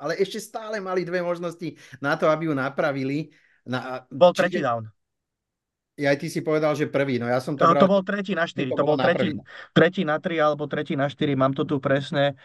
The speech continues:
Speaker 2: A tretí down na štyri.
Speaker 1: Á,
Speaker 2: A
Speaker 1: tak
Speaker 2: yardy
Speaker 1: áno.
Speaker 2: to bolo
Speaker 1: Tak
Speaker 2: na
Speaker 1: áno, pardon.
Speaker 2: deväť yardovej línii Kansasu, vo flete voľný, a Deebo Samuel alebo, alebo Ayuk,
Speaker 1: Ja,
Speaker 2: alebo
Speaker 1: ja
Speaker 2: niekto
Speaker 1: som,
Speaker 2: proste z
Speaker 1: lebo
Speaker 2: nich.
Speaker 1: povedal si,
Speaker 2: A
Speaker 1: že to
Speaker 2: to
Speaker 1: bol fir-,
Speaker 2: zahodil.
Speaker 1: first down.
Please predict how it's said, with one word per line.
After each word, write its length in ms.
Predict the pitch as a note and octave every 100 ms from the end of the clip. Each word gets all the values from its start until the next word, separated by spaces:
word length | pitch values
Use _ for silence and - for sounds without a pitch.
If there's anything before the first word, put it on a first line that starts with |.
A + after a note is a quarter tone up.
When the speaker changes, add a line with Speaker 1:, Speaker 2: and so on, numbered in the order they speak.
| - - -
Speaker 2:
A 480 | B2 B2 B2 B2+ C3+
tretí 320 | - D#3+ F3
down 240 | D#3 D#3
na 160 | D3 D3
štyri. 320 | - C#3+ A#2 - - - -
Speaker 1:
Á, 80 | A2+
Speaker 2:
A 160 | B2+
Speaker 1:
tak 0 |
Speaker 2:
yardy 400 | B2+ C#3+ D3 C3
Speaker 1:
áno. 60 | D3
Speaker 2:
to 40 | D3
bolo 240 | D3 C#3+
Speaker 1:
Tak 80 | C#3+
Speaker 2:
na 40 | C#3
Speaker 1:
áno, 160 | C3 A#2
pardon. 240 | - C#3 C3
Speaker 2:
deväť 320 | E3+ E3+ E3
yardovej 320 | D#3 D#3+ D3+
línii 240 | D3 D3+ C#3
Kansasu, 640 | D3 D3+ F3 D3+ D#3+ C#3+ - _
vo 120 | B2+ C#3
flete 320 | E3+ D3 D3
voľný, 400 | C3+ C#3+ D3 C3+
a 160 | B2+ B2+
Deebo 240 | D3+ D3+
Samuel 400 | C#3 C#3+ D3 C3+
alebo, 400 | B2+ C3 C3 B2+
alebo 240 | B2+ C3 B2
Ayuk, 240 | C3+ B2
Speaker 1:
Ja, 80 | B2+
Speaker 2:
alebo 160 | A#2+
Speaker 1:
ja 80 | B2
Speaker 2:
niekto 160 | C3 C3+
Speaker 1:
som, 80 | D3+
Speaker 2:
proste 320 | C3 - C#3+
z 80 | C3+
Speaker 1:
lebo 80 |
Speaker 2:
nich. 80 | C#3
Speaker 1:
povedal 320 | E3+ F3+ E3+
si, 160 | E3+ F3
Speaker 2:
A 0 |
Speaker 1:
že 160 | D#3+ D#3
to 80 |
Speaker 2:
to 80 | E3
Speaker 1:
bol 80 | D3+
fir-, 0 |
Speaker 2:
zahodil. 320 | B2+ B2 A#2
Speaker 1:
first 240 | A2+ D3 D3
down. 240 | A#2 G2+